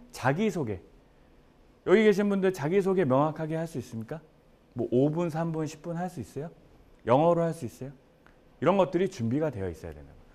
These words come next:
거긴 어떻게 시작이 되냐? 나로부터 시작이 되는 거예요.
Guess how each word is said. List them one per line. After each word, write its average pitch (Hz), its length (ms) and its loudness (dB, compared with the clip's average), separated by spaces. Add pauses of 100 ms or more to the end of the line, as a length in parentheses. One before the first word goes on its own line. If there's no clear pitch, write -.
(200)
거긴 190 400 2
어떻게 180 380 4
시작이 170 320 2
되냐? 95 320 -4 (440)
나로부터 131 800 2
시작이 156 300 -8
되는 87 160 -10
거예요. 69 140 -20